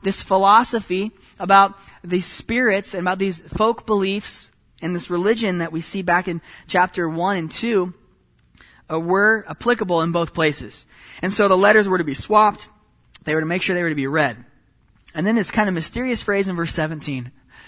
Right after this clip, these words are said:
And I just have to wonder how this Archippus felt. The letter's getting to an end, and all of a sudden his name comes up.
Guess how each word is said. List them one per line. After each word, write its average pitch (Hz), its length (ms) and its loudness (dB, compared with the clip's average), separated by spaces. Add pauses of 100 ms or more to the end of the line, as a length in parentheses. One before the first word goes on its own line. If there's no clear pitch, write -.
(120)
And 180 140 -8
I 180 80 -2
just 214 160 -6
have 208 240 -2
to 185 80 -4
wonder 160 400 -2 (640)
how 190 400 0
this 170 220 -6
Archippus 151 840 -4 (240)
felt. - 560 -2 (560)
The 139 80 -8
letter's 196 320 0
getting 208 180 -4
to 196 140 -2
an 190 80 -6
end, 170 380 -4 (340)
and 147 100 -4
all 170 140 2
of 175 80 0
a 175 40 -4
sudden 165 360 -2
his 165 240 -2
name 165 240 -2
comes 135 240 -8
up. 117 260 -10